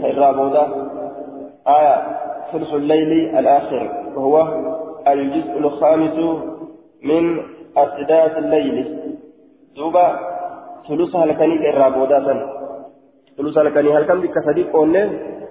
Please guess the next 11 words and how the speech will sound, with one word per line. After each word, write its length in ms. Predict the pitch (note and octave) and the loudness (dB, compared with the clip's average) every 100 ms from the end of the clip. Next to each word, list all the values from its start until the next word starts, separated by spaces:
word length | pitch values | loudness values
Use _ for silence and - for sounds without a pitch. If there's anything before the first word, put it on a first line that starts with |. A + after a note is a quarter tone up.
| - | -6
waan 220 | C#3 D#3 D3+ | 0 2 0
bikka 200 | D3 D3 | -2 0
takka 320 | D3+ D#3 D3+ D3+ D3+ - - - - A#2+ | 2 4 2 2 -2 -12 -14 -16 -6 -4
irraa 240 | C3 C3+ C3+ | 2 4 4
boodaa 300 | C3+ C#3+ C3 | 2 2 2
san 120 | B2+ | -2
jechuudha. 480 | C3 - - - - _ _ _ _ _ _ _ _ _ _ _ - | -6 -8 -12 -16 -20 _ _ _ _ _ _ _ _ _ _ _ -2
فصل 280 | D#3 F#3+ F#3+ F#3 | 2 2 2 2
صلاة 280 | F#3 F#3 F3+ | 4 4 2
ما 180 | E3 E3+ | 2 2
شئت. 300 | E3 E3 | 0 -4